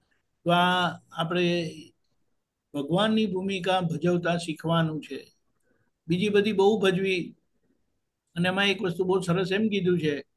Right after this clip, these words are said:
કે જે ભૂમિકા ભજવવાની આવી, દીકરા તરીકે, દીકરી તરીકે, બેન તરીકે, ભાઈ તરીકે,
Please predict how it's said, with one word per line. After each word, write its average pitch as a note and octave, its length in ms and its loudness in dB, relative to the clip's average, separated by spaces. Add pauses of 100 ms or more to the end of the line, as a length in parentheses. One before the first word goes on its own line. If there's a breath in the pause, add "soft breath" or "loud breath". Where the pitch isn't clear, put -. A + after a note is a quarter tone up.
(1200)
કે F3+ 100 2
જે F3 440 6
ભૂમિકા G3+ 520 2
ભજવવાની F#3+ 580 0
આવી, F3+ 460 0
દીકરા F3 340 2
તરીકે, E3+ 500 0
દીકરી E3 380 -2
તરીકે, E3 840 -2 (880 soft breath)
બેન F#3 300 2
તરીકે, E3+ 480 0
ભાઈ E3 360 0
તરીકે, E3+ 840 -2